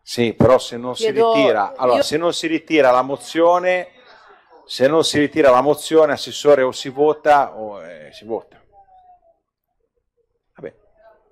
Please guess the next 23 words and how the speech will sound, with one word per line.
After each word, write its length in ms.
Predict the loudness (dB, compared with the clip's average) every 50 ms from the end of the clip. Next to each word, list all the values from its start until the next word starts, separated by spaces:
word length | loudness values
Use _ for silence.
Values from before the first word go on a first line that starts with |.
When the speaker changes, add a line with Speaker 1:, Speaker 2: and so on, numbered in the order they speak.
| _ _ _ _ _ _ _ _ _ _ _ _ _ _ _ _ _ _ _ _ _ _ _ _ _ _ _
Speaker 2:
E 100 | -20 -20
di 100 | -16 -16
ritirarla. 720 | -16 -16 -14 -10 -8 -8 -8 -8 -12 -16 -20 -20 -20 _ _ _ _ _ _ _ _ _ _ _ _ _ _ _ _ _ _ _ _ _ _ _ _ _ _ _ _ _ _ _ -10
Speaker 1:
Allora, 140 | -8 -6 -6
la 60 | -6
Giunta 300 | -8 -10 -12 -6 -4 -4
ha 80 | -4
chiesto 540 | -4 -4 -4 -4 -4 -6 -8 -6 -6 -6 -6 _
il 120 | -8 -8 -8
ritiro 560 | -8 -10 -10 -6 -2 0 0 2 2 0 -2 -2
della 180 | 0 0 0 0
mozione, 720 | 0 -6 -10 -10 -10 -8 -4 -2 -2 -2 -2 -6 -10 -12
questa 280 | -8 -8 -8 -6 -4 -2
è 20 |
la 80 | -2 -2
proposta. 680 | -2 -4 -6 -6 -4 -6 -6 -6 -8 -10 -12 -10 -10
Il 120 | -10 -10
proponente 840 | -6 -4 -4 -2 0 0 0 0 0 -4 -6 -4 0 2 2 2 0
cosa 300 | -2 -10 -6 -2 0 0
risponde? 600 | 0 -2 -4 -4 -2 0 0 0 -2 -6 -12 -8 -2
Prego, 360 | 0 2 2 4 4 2 0
consigliere 400 | -2 -4 -8 -6 -4 -2 -2 0
Ugolini. 560 | 0 2 0 0 0 0 -4 -6 -14 _